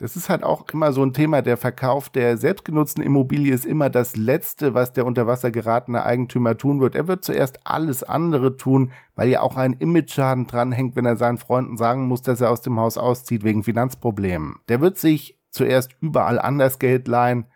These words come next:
bei den Eltern und so weiter. Für uns bedeutet das im Modell, dass wir hier einen Timelag von X einzukalkulieren haben. Das heißt also, man muss sich fragen, erstens, wie viele Eigentümer gibt's denn eigentlich, denen das Wasser schon jetzt bis zum Hals steht? Und zweitens, wie lange halten die noch durch, bis sie tatsächlich an den Markt gehen?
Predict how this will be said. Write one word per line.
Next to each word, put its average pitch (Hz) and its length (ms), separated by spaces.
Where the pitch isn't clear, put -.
bei 101 100
den 104 120
Eltern 120 480
und 156 140
so 117 120
weiter. 98 480
Für 123 80
uns 147 180
bedeutet 151 440
das 151 140
im - 100
Modell, 135 400
dass 143 240
wir 135 80
hier 127 260
einen 120 200
Timelag 135 480
von 117 280
X - 400
einzukalkulieren 123 1000
haben. 104 240
Das 101 120
heißt 151 200
also, 131 120
man 123 160
muss 131 200
sich 113 180
fragen, 135 520
erstens, 147 580
wie 113 80
viele 107 340
Eigentümer 131 400
gibt's - 300
denn 123 160
eigentlich, 117 520
denen 120 160
das 113 160
Wasser 120 280
schon 107 220
jetzt 123 280
bis 117 140
zum 110 180
Hals 107 240
steht? 175 340
Und 196 140
zweitens, 135 400
wie 135 80
lange 110 300
halten 107 320
die 107 100
noch 113 220
durch, 147 340
bis 113 140
sie 113 80
tatsächlich 104 580
an 104 60
den 107 120
Markt 98 300
gehen? 78 300